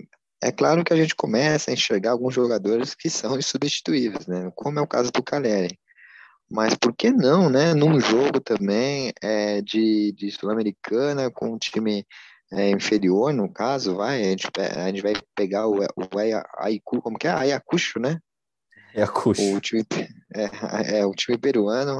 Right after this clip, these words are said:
Speaker 1: aqui no Morumbi, não vejo a necessidade do Calleri jogar um jogo desse, né? Ou então, se a gente tiver com uma definição, é, um jogo teoricamente mais simples, né? A gente pode entrar com o Luciano e mais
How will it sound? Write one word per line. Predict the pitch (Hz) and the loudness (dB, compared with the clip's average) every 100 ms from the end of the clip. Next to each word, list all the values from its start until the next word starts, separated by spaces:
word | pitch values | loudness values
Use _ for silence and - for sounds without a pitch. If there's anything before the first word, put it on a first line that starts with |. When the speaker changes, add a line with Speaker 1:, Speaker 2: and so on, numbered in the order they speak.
| - | -6
Speaker 1:
aqui | 98 98 - 104 | -6 -6 -2 0
no | 104 101 | 2 2
Morumbi, | 101 127 143 135 175 - - _ - | 2 0 0 0 -2 -4 -16 _ -4
não | 285 | -2
vejo | 208 120 147 117 | 2 2 2 0
a | |
necessidade | 110 120 - - 98 104 | 0 -2 -6 -4 0 0
do | 107 110 | 0 -2
Calleri | 110 104 101 98 | 0 0 2 2
jogar | 98 95 | 0 0
um | 95 | -2
jogo | 95 90 | -2 -2
desse, | 90 85 - - - - _ 80 | -2 -2 -4 -12 -18 -20 _ -8
né? | 80 92 | -4 -2
Ou | 90 | -2
então, | 87 90 90 | 0 0 2
se | - | 2
a | |
gente | 92 90 | 0 -2
tiver | - 87 90 | -6 -2 -2
com | - 90 | -2 -6
uma | 90 | -4
definição, | 90 - 95 85 - 90 85 - - - - - | -4 -4 -6 -6 -4 -4 -4 -6 -16 -20 -18 -4
é, | 90 92 | 0 2
um | 101 | 2
jogo | 92 95 87 90 - _ - | 2 2 2 -2 -6 _ -6
teoricamente | - 85 90 90 90 - | 2 2 4 2 0 0
mais | 82 76 | -2 -2
simples, | - 95 113 117 82 82 | -2 -2 -2 -2 -6 -4
né? | 87 | -4
A | |
gente | 87 80 - | -4 -4 -2
pode | 90 90 | -2 -2
entrar | 85 87 | -2 -6
com | - 92 | -2 -2
o | |
Luciano | 85 - 85 90 95 | -2 -4 -2 0 0
e | 90 | -2
mais | 85 80 - - - | -4 -6 -6 -10 -14